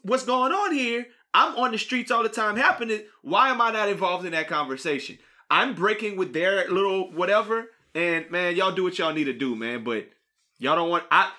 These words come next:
'cause he's talking as though he's not even in the organization.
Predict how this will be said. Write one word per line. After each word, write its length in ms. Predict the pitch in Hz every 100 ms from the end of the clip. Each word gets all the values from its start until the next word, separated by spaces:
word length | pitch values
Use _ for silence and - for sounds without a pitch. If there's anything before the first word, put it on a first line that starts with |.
| -
'cause 160 | 202 196
he's 260 | 269 311
talking 380 | - 240 233 196
as 180 | 170 151
though 140 | 160
he's 380 | 139 175 208 175
not 300 | 156 170 160
even 240 | 156 147
in 220 | 131 151 139
the 100 | 123
organization. 840 | 127 123 110 92 123 160 - -